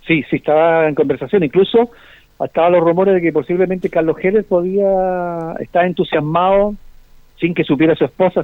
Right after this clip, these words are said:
sí, <laughs> porque le gusta el fútbol, entonces como que ya no tiene mucha, mucha chance con Deportes Iberia, y estaba muy motivado en Deportes La Serena. Recordemos que parece que va a tener que dejar Deportes La Serena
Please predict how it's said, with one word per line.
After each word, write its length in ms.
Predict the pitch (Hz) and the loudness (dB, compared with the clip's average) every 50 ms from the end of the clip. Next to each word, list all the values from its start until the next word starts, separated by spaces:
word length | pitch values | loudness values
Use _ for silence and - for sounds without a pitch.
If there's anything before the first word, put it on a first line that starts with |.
| - - | -4 -4
sí, 220 | 185 185 220 220 - _ _ - - - - 147 - - | -4 -4 -4 -6 -10 _ _ -14 -12 -8 -8 -8 -8 -8
<laughs> 540 | - 180 170 - - 156 - - - 160 - | -10 -10 -10 -8 -8 -10 -10 -10 -12 -10 -2
porque 600 | 165 156 160 156 143 - - 143 135 139 135 - - _ _ | 0 2 2 2 0 -2 0 2 2 2 0 -2 -8 _ _
le 140 | - 123 127 | -4 -4 -2
gusta 300 | 127 170 208 196 - 190 | 2 2 2 2 2 0
el 120 | 156 143 - | -2 0 0
fútbol, 320 | 202 196 170 143 139 135 | 2 2 2 4 2 0
entonces 420 | 131 - 156 156 151 - - 151 | 0 2 0 0 0 -2 -2 -2
como 220 | 143 147 143 139 135 | 0 0 -2 -2 -2
que 260 | 139 139 135 135 135 | 0 0 0 0 2
ya 800 | 151 151 151 156 156 151 151 147 143 143 139 135 135 131 131 - | 2 2 2 4 2 2 2 2 0 0 -2 -2 -4 -4 -6 -6
no 140 | - 131 135 | -4 -4 -4
tiene 240 | - - 156 175 175 | -2 0 0 0 0
mucha, 500 | 170 180 180 - 175 156 151 143 135 139 - | -2 -4 -4 -2 -2 -2 -2 -2 -4 -4 -6
mucha 240 | 135 143 - 143 127 - - | -8 -8 -6 -8 -8 -6 -4
chance 320 | 185 185 165 143 - - 143 | -2 -2 -2 -2 -4 -4 -2
con 140 | 156 135 127 | -2 -2 -2
Deportes 380 | 131 123 151 147 - - 147 | -2 -2 -2 -4 -2 0 0
Iberia, 420 | 139 135 160 180 190 196 208 214 - - - - - - _ - | 0 2 2 0 0 0 -2 -2 -2 -8 -18 -20 -20 -20 _ -6
y 80 | 127 | -6
estaba 260 | 135 - 165 160 151 143 | -4 -2 -2 -2 -2 -2
muy 220 | 139 143 165 202 | -2 -2 0 0
motivado 460 | 247 247 - 196 175 180 196 202 196 | 0 0 0 2 2 2 4 2 2
en 60 | 185 | 2
Deportes 320 | 165 160 165 170 160 - 156 | 0 0 0 0 0 0 -2
La 120 | 151 143 | -2 -2
Serena. 240 | - 202 269 247 202 | -4 -4 -2 0 0
Recordemos 400 | 147 127 135 131 139 143 139 135 | 2 2 2 0 0 0 0 -2
que 80 | - 131 | -2 -2
parece 280 | 131 127 123 - 123 | -2 -2 -2 -4 -4
que 80 | 120 123 | -2 0
va 100 | 123 127 | -2 0
a 40 | 123 | 0
tener 160 | 123 123 120 | -2 -4 -4
que 120 | - 123 | -2 -2
dejar 260 | 113 110 - 135 135 | -2 -2 -2 -4 -4
Deportes 280 | 139 131 139 135 - 147 | -2 -4 -4 -4 -2 -4
La 80 | 131 123 | -4 -4
Serena 400 | - 131 139 139 143 135 127 | -4 -4 -4 -2 -2 -2 -4